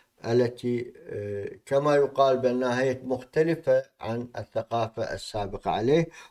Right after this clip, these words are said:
وأن الثقافة السابقة عليه هي ثقافة، آه، جاهلية وتخلف واستبداد وظلم وانتهاك للأعراض. ف-، فلنرى هل أن هذا الأمر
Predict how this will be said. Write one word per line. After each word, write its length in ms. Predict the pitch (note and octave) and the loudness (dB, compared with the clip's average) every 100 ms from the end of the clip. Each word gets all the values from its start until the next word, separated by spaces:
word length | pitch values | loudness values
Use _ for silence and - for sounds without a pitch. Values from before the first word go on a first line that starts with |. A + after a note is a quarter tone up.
| - | 2
وأن 280 | C3+ D3 | 4 4
الثقافة 500 | D3 D3 D3 F3 F3 | 2 0 0 2 2
السابقة 500 | E3+ - C#3 A#2+ A2+ | 0 2 2 2 0
عليه 200 | A2 A#2+ | 0 2
هي 180 | A2+ B2 | 2 0
ثقافة، 640 | A#2 A2+ A#2+ A#2 A2+ A#2 A#2 - _ _ _ _ _ - | -2 -4 -2 -2 -4 -10 -10 -20 _ _ _ _ _ -8
آه، 540 | A2 A2 A2 A2 G2+ G#2 | -2 0 0 0 0 0
جاهلية 580 | G#2+ B2 A2+ A#2+ B2 | 2 4 4 4 4
وتخلف 840 | A2+ A2 - G#2+ A#2 A2+ A2+ A2 - | 4 0 -4 -8 -4 0 0 -2 -4
واستبداد 1600 | G2+ G#2+ A2 C2+ G2+ G2 F#2+ - - - - G#2 G2+ A2 A2 G#2+ | -2 0 -2 -4 -6 -4 -6 -6 -8 -6 -4 -4 0 0 0 -2
وظلم 640 | G#2+ A2 B2+ D3+ C#3 A#2+ - _ _ _ _ _ | -2 -2 0 2 2 0 -8 _ _ _ _ _
وانتهاك 960 | G#2+ B2+ B2 A2 A#2 A2+ G#2 A2+ A2 A2 | 0 2 2 0 -6 -6 -2 -2 -2 -4
للأعراض. 520 | G2+ E2+ G2 D#2 - _ | -2 -4 -4 -8 -10 _
ف-، 360 | - B2 B2+ - - - | 0 2 2 0 -8 0
فلنرى 640 | D3 D3 D#3+ D3+ G#2 E2+ | 2 4 4 4 2 -2
هل 260 | A2 C#3 C#3 | 0 2 2
أن 200 | C#3+ C3+ | 0 0
هذا 300 | B2 C3+ C3 | 2 2 2
الأمر 440 | G#2+ A#2 B2+ G#2 | 2 -2 -2 -4